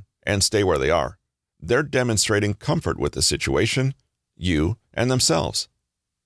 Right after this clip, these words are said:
Taking a step back or turning the entire torso and feet to the side suggests that you may have gotten too close for their comfort.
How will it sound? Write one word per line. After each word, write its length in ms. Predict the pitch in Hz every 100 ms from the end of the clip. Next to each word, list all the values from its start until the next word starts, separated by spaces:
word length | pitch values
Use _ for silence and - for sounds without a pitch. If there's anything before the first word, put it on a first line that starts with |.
| _ _ _ _ _
Taking 300 | 151 139 139
a 60 | 135
step 340 | - 120 120
back 360 | 95 73 92 - _ _
or 320 | - 117 110 -
turning 300 | - 123 113
the 100 | 92
entire 380 | 78 82 98 78
torso 500 | - - 110 110 90
and 220 | 69 76
feet 220 | - 107 -
to 80 | -
the 100 | 62
side 420 | - 139 107 80 _ _ -
suggests 600 | - 110 123 120 - -
that 200 | 123 110 _
you 140 | 110
may 80 | 123
have 140 | 196
gotten 220 | 196 127 -
too 180 | 135
close 380 | 127 - - 233
for 120 | -
their 140 | 82 73
comfort. 440 | - 67 62 -